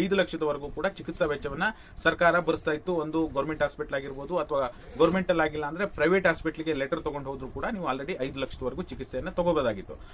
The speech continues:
But ಎ ಪಿ ಎಲ್ ಕಾರ್ಡ್ನವರಿಗೆ ತರ್ಟಿ ಪರ್ಸೆಂಟ್ ಮಾತ್ರ ಇತ್ತು.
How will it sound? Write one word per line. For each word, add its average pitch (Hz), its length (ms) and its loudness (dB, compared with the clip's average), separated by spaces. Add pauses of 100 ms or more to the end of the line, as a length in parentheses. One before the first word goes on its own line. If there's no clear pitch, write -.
(120)
But 190 420 -2
ಎ 196 120 2
ಪಿ 233 120 0
ಎಲ್ 220 140 6
ಕಾರ್ಡ್ನವರಿಗೆ 185 380 2
ತರ್ಟಿ 185 260 4
ಪರ್ಸೆಂಟ್ 180 360 0
ಮಾತ್ರ 165 260 4
ಇತ್ತು. 175 360 0